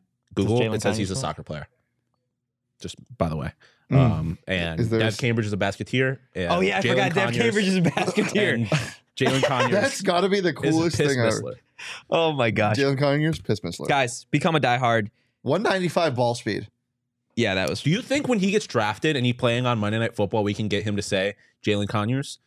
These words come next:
Speaker 2: P H N X Sun Devils"?
Speaker 1: Yeah, we might actually be able to.
Speaker 2: Dude, I'll lose my fucking mind.
Speaker 1: <laughs> Guys, check out P H N X locker dot com to grab your membership to receive exclusive content,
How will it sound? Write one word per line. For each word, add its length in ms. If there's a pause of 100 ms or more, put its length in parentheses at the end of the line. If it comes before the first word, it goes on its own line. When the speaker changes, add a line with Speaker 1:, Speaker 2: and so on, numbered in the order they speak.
(260)
Speaker 2:
P 120
H 140
N 80
X 140
Sun 120
Devils"? 300
Speaker 1:
Yeah, 60
we 100
might 260
actually 300
be 80
able 160
to. 100 (260)
Speaker 2:
Dude, 140
I'll 80
lose 180
my 60
fucking 280 (140)
mind. 360 (240)
Speaker 1:
<laughs> 260
Guys, 240
check 180
out 180
P 100
H 160
N 80
X 160
locker 240
dot 160
com 200
to 60
grab 240
your 100
membership 380
to 80
receive 240
exclusive 440
content, 440